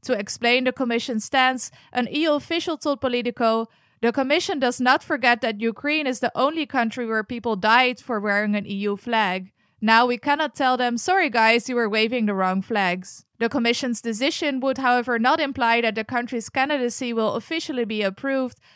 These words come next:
while recognizing a candidacy requires the unanimous approval of the twenty-seven heads of state and government. The Netherlands and Denmark have voiced objections,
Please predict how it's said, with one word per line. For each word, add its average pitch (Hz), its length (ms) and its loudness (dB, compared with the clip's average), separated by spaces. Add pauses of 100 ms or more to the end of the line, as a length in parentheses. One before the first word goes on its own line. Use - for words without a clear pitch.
(100)
while 240 160 4
recognizing 269 680 0
a 233 100 -2
candidacy 240 520 -4
requires 233 600 -2
the 226 160 -2
unanimous 226 680 0
approval 277 600 -2
of 214 80 -6
the 226 100 -6
twenty-seven 262 800 -4
heads 220 340 0
of 214 80 -14
state 214 320 -4
and 202 120 -2
government. 185 680 -4 (340)
The 233 100 2
Netherlands 226 420 2
and 208 160 2
Denmark 262 520 4
have 226 160 -4
voiced 240 320 0
objections, 220 760 -2